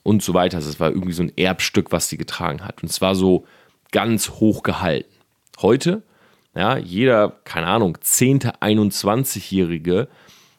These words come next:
zeigt irgendwie eine Rolex in die Kamera und sagt, „Ja, habe ich mir leisten können durch Dropshipping, durch Social Media und so weiter.“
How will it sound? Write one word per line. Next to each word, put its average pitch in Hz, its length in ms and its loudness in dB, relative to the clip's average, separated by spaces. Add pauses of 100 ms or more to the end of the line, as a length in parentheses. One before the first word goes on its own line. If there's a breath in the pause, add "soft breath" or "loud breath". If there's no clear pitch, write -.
(100)
zeigt 107 420 -2
irgendwie 104 280 2
eine 98 120 4
Rolex 107 460 2
in 90 140 -2
die 85 80 -4
Kamera 85 460 -2 (880)
und 92 80 -8
sagt, 90 260 -2
„Ja, 92 120 0
habe 98 120 -6
ich - 100 -4
mir 107 100 6
leisten 107 300 2
können 98 240 2
durch 92 240 2
Dropshipping, 92 720 2
durch 95 220 0
Social 101 340 0
Media 107 300 4
und 87 180 2
so 92 120 -2
weiter.“ 104 340 0